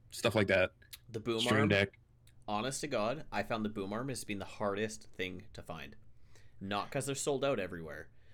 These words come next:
Speaker 2: because finding one that's reliable and strong,
Speaker 1: I
Speaker 2: that's
Speaker 1: love
Speaker 2: the
Speaker 1: mine,
Speaker 2: fucking
Speaker 1: man.
Speaker 2: hard part. I,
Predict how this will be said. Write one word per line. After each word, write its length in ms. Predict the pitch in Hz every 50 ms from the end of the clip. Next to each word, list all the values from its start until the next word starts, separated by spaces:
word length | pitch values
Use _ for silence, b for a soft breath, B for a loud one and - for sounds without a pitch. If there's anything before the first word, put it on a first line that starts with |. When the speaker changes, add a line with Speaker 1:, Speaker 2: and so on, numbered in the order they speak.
| b b b
Speaker 2:
because 280 | 101 95 107 92 -
finding 340 | - - 104 98 104 107 117
one 140 | 123 123 120
that's 180 | 113 107 -
reliable 760 | - 101 92 87 87 85 85 87 95 98 107 117 123 135 - -
and 120 | 92 90
strong, 720 | - - - - - - 90 92 90 87 95 107 127 143 147 139 - - - - - - - - - - - - - - - -
Speaker 1:
I 100 | 131 127
Speaker 2:
that's 180 | 107 104 107
Speaker 1:
love 200 | 110 110 110 95
Speaker 2:
the 80 | 107 104
Speaker 1:
mine, 240 | 90 90 87 82 78
Speaker 2:
fucking 40 | 92
Speaker 1:
man. 140 | 90 87 92
Speaker 2:
hard 200 | 98 95 - -
part. 260 | 90 85 80 - - -
I, 400 | 90 104 113 123 120 101 - -